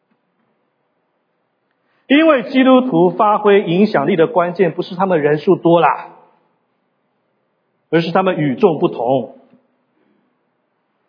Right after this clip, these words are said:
盐拥有非常独特的味道，对不对？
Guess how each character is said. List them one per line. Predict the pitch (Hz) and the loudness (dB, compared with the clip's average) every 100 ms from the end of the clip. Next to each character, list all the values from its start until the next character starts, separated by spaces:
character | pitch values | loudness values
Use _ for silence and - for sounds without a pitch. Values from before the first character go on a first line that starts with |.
| - | 0
盐 | 202 247 285 | 4 4 4
拥 | 311 311 | 2 2
有 | 233 - | 0 0
非 | 277 277 269 | 2 2 0
常 | - 180 180 202 | 0 0 0 -2
独 | - 180 | 0 0
特 | 190 | 2
的 | 196 | 2
味 | 175 226 196 | 4 4 4
道， | 220 185 | 2 2
对 | 214 | 0
不 | 214 | 2
对？ | 226 202 160 - | 2 2 -2 -8